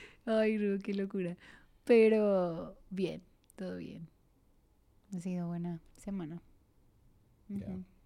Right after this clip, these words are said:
Speaker 1: ¿Tú? ¿Cómo fue tu viaje? Intenso.
Speaker 2: Mm.
Speaker 1: ¿Viste a tu mamá biológica?
Speaker 2: ¿Sabes?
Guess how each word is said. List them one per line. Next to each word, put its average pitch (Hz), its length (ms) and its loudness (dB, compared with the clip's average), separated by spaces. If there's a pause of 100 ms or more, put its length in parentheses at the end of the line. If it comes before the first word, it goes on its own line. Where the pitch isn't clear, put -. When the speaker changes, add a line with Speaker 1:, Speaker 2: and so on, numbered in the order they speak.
(540)
Speaker 1:
¿Tú? 247 200 0 (200)
¿Cómo 208 180 -4
fue 226 120 -6
tu 208 100 -6
viaje? 202 340 -4 (2500)
Intenso. 190 500 -2
Speaker 2:
Mm. 190 40 -12 (1700)
Speaker 1:
¿Viste 202 220 -4
a 196 40 -4
tu 208 80 -4
mamá 185 480 -2
biológica? 180 680 -6 (720)
Speaker 2:
¿Sabes? 135 420 -6